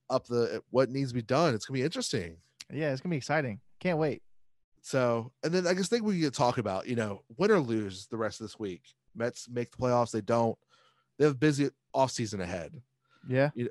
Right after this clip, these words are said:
Speaker 1: first things first is if Cohen gets the votes, becomes our new owner in November at the league vote is the first thing. But the Mets have given up s-,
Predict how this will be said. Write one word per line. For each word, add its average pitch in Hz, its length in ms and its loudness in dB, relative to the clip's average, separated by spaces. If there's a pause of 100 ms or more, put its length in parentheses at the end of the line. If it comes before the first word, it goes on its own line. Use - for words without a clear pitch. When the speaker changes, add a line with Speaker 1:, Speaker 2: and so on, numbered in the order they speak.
(160)
Speaker 1:
first 139 200 4
things 147 180 2
first 143 300 2
is 120 140 -8
if 117 180 -6
Cohen 135 340 -2
gets 127 160 -6
the 143 80 0
votes, 131 480 2
becomes 127 320 0
our 127 60 0
new 131 180 2
owner 127 240 2
in 123 60 -4
November 123 380 0
at 123 140 -6
the 117 120 -18
league 120 240 -6 (300)
vote 113 240 -2 (340)
is 101 100 -10
the - 80 -14
first 127 320 -2
thing. 104 300 -4
But 120 220 0 (1000)
the 101 80 -12
Mets 175 240 0
have 185 100 -2
given 143 200 2
up 120 180 -2
s-, - 180 -20